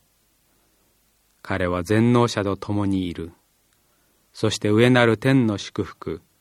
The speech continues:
下に横たわる水の深みの祝福、乳房と胎の祝福をもってあなたを祝福する。あなたの父の祝福は、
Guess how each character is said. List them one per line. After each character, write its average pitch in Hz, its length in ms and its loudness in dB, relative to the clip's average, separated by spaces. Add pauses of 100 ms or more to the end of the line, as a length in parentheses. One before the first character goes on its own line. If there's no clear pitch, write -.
(500)
下 - 260 0
に 104 120 4
横 101 240 0
た 117 140 4
わ 113 140 6
る 104 120 0
水 104 240 -2
の 120 160 0
深 113 260 0
み 120 140 2
の 107 140 -2
祝 - 260 -8
福、 - 340 -12 (960)
乳 113 160 -2
房 98 300 -8
と 85 220 -12 (440)
胎 131 240 4
の 107 140 0
祝 - 260 -4
福 - 320 -6
を 110 80 0
も 110 120 0
っ 107 40 -4
て 101 240 -8
あ 90 80 -4
な 104 120 -4
た 104 160 -4
を 92 100 -4
祝 - 260 -14
福 - 260 -14
す - 160 -16
る。 - 160 -14 (1300)
あ - 120 -8
な 107 140 -2
た 107 140 0
の 101 120 -2
父 - 280 -4
の 113 140 2
祝 - 260 -4
福 - 280 -14
は、 92 240 -10